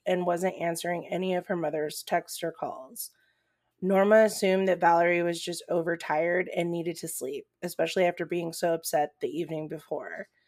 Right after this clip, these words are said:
So she just let her daughter be. But it wasn't just Norma who Valerie was apparently ignoring.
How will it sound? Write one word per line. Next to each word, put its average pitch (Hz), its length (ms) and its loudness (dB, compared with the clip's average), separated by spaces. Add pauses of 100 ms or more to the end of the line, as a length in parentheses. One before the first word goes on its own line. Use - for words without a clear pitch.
(380)
So - 180 -2
she 202 240 0
just 196 200 -2
let 185 140 2
her 185 140 4
daughter 165 340 2
be. - 360 -12 (580)
But 180 160 6
it 165 100 4
wasn't 185 380 2
just 185 240 -4
Norma 165 600 2 (380)
who 170 180 2
Valerie 160 520 2
was 160 340 -2
apparently 165 720 -6
ignoring. 185 640 0